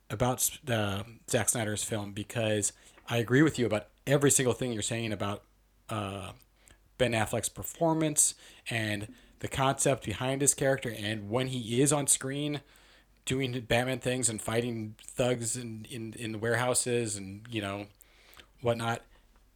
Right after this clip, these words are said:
It's so on point. That movie is just so bad. And Zack Snyder, is, I think, is somebody who has some good ideas at times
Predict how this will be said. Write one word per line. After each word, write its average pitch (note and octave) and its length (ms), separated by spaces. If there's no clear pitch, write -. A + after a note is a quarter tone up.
It's D3 180
so E3 300
on A#2 160
point. B2+ 280
That A#2 140
movie B2+ 340
is G2 120
just - 220
so A#2 640
bad. G#2+ 500
And A#2+ 200
Zack C3 260
Snyder, B2 340
is, G#2+ 80
I A2 100
think, A2 180
is G#2+ 80
somebody A2+ 500
who G#2+ 420
has B2+ 580
some B2+ 220
good B2+ 140
ideas B2+ 360
at D3 80
times D#3 520